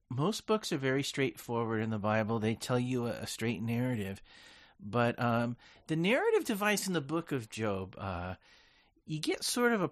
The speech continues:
a, a different prologue. It's sort of a preview. Uh, the very first part of Job, uh, and I'm not gonna read the whole book to you here. Don't, don't worry about that. We just, you know, we're reviewing key points here. Um, but I like this. It basically, it s-,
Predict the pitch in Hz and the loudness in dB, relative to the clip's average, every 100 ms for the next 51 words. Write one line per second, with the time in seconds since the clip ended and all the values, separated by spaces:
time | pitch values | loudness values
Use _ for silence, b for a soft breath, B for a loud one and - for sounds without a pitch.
0 | - - 131 - 123 151 - 160 - - | -4 -2 0 0 0 -2 -2 -4 -6 -12
1 | - 127 135 117 90 90 98 - 160 135 | 0 0 2 -2 -6 -6 -6 -2 -2 0
2 | 127 - - 151 170 143 98 92 - 104 | -2 -4 -4 0 0 0 -4 -8 -12 -8
3 | 101 113 170 214 - 269 - - 202 233 | -6 0 0 0 0 -4 -4 0 2 2
4 | 175 127 165 170 117 123 b b b b | 0 0 2 2 2 -2 b b b b
5 | b - 110 107 104 - 254 302 302 262 | b -8 -4 -2 -2 0 4 6 8 6
6 | 190 139 123 104 101 87 87 - - - | 6 4 2 0 -4 -6 -8 -12 -14 -12
7 | - - 71 78 80 98 - 92 - - | -14 -12 -14 -12 -12 -12 -12 -14 -14 -16
8 | 90 90 87 - - 76 67 127 139 139 | -14 -14 -14 -18 -14 -12 -6 -4 -4 -6
9 | - 113 85 82 90 110 117 113 151 180 | -4 -6 -6 -12 -12 -12 -8 -2 2 4
10 | 151 131 - - 233 - 233 240 247 - | 2 -2 -6 -2 -2 -2 0 0 0 -4
11 | 107 98 B B B B B 127 123 120 | -6 -8 B B B B B 2 4 2
12 | - b b b b - 277 294 349 - | -2 b b b b 2 4 4 2 2
13 | 120 123 113 226 - 214 185 170 180 - | -2 -2 2 2 2 -2 6 6 6 0